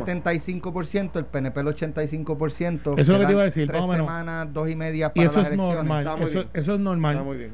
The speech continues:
Speaker 3: Porque ahora entonces esto es, este, eso es decirnos la verdad. Porque cuando alguien te dice, "Los tienes todos", <laughs> mire, mi hermano, este es tan complejo como un universo. Una vez ahí me dijeron que un aeropuerto era un pueblo sin alcalde.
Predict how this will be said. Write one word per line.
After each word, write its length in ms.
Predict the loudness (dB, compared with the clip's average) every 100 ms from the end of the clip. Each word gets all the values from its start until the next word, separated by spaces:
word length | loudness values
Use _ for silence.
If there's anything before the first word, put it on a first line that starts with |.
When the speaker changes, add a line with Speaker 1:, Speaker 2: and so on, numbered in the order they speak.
| -4
Speaker 3:
Porque 220 | -2 0
ahora 180 | 2 0
entonces 460 | 0 -2 -2 -4 -4
esto 300 | -4 -2 0
es, 160 | 0 -2
este, 260 | -6 -6 -2
eso 260 | -2 0
es 80 | 0
decirnos 480 | 2 0 -4 -4 -4
la 160 | 0 0
verdad. 420 | 0 2 0 0 -10 -14 -14 -14 -14 -8
Porque 180 | -4 0
cuando 240 | 0 2 2
alguien 240 | 2 2 2
te 60 |
dice, 280 | 0 0 -2
"Los 220 | -2 -6 -2
tienes 280 | -2 -2 -2
todos", 320 | -2 -2 -4 -6 -4
<laughs> 200 | -4 -6
mire, 300 | -6 -4 -4
mi 80 | -8
hermano, 300 | -8 -8 -10 -12 -12 -12 -12 -8
este 240 | -4 2 2
es 80 |
tan 160 | 2 -4
complejo 480 | -2 -2 0 0 0
como 180 | -2 -2
un 120 | -2
universo. 500 | 2 2 2 0 -2
Una 200 | 0 0
vez 120 | 2 0
ahí 120 | 0
me 100 | 0
dijeron 280 | 0 0 -2
que 80 |
un 80 | -2
aeropuerto 440 | 0 0 -2 -2 -2
era 80 |
un 100 | -2
pueblo 300 | 0 0 2 0
sin 160 | 0
alcalde. 440 | -2 -2 -2 -2